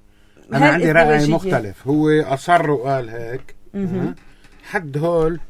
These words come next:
Speaker 1: أنت إعلامية بتكون سمعت أكتر مني.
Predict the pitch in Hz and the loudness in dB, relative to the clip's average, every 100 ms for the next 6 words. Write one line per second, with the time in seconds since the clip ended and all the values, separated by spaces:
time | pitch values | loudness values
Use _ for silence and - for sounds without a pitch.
0 | - - - 139 139 143 156 165 170 131 | -14 -14 -12 -10 -8 -6 -4 -4 -4 -4
1 | - 147 135 147 139 156 - 139 127 113 | -6 -10 -6 -6 -6 -8 -4 -6 -6 -10
2 | 113 | -14